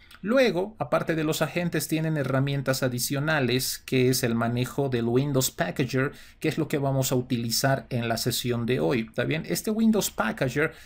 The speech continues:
es bastante interesante, ya que nos va a permitir crear paquetes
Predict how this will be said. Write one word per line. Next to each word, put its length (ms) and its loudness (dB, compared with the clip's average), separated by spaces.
es 160 -6
bastante 960 0
interesante, 880 -2
ya 180 -2
que 100 -2
nos 160 2
va 80 2
a 60 -12
permitir 480 0
crear 460 -4
paquetes 880 0